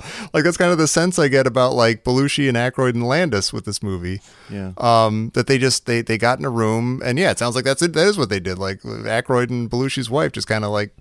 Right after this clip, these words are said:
Speaker 1: made up a bunch of weird stuff. And then another weirdo showed up and, and turned that into a movie. And, uh, yeah, just the sensibility about it is, uh,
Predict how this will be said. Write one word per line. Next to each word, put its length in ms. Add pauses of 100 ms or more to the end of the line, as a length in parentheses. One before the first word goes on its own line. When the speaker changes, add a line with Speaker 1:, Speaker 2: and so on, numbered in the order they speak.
Speaker 1:
made 260
up 60
a 80
bunch 220
of 80
weird 240
stuff. 480 (300)
And 100
then 60
another 180
weirdo 380
showed 260
up 180
and, 240
and 220
turned 220
that 140
into 180
a 40
movie. 440 (560)
And, 320
uh, 420 (840)
yeah, 160
just 160
the 80
sensibility 720
about 320
it 140
is, 200
uh, 380